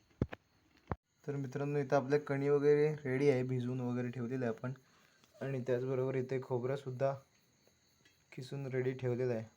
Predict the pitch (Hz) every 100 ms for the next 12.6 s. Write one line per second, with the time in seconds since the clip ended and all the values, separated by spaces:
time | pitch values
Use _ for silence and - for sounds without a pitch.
0 | - 120 113 - 123 120 123 123 123 _
1 | _ _ _ - - _ _ _ _ _
2 | _ _ - - 131 123 120 127 123 127
3 | 131 - _ _ - - _ _ _ 135
4 | 127 123 123 131 127 120 120 123 - _
5 | _ - 170 - - - _ _ _ _
6 | _ _ - - _ _ _ _ _ _
7 | _ _ 117 131 _ _ _ _ _ _
8 | _ _ _ _ _ _ _ _ _ _
9 | _ _ _ _ _ _ - - - -
10 | - - 160 139 131 127 131 127 127 131
11 | 123 - 127 127 123 120 120 120 120 120
12 | 117 - 123 120 - -